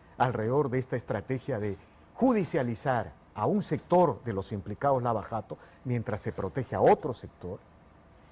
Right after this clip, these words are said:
Y bueno, el problema es que esto ha terminado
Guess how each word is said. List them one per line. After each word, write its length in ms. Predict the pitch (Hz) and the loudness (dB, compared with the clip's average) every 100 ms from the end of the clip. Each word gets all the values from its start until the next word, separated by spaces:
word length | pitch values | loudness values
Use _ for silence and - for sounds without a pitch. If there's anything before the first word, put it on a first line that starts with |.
| - - | -16 -4
Y 80 | |
bueno, 280 | 127 165 117 - - - - - - - - | 2 2 2 -6 -20 -20 -20 -20 -20 -18 -14
el 80 | |
problema 540 | 87 90 95 170 202 160 | -10 -6 0 2 2 2
es 100 | 143 | 0
que 300 | - 156 147 - - - - - - | -2 -4 -6 -14 -20 -20 -20 -20 -10
esto 340 | 139 - 127 - - - | -6 -2 -4 -6 -10 -4
ha 100 | 156 | -2
terminado 680 | 151 117 90 90 87 78 | -2 -4 -4 -6 -8 -8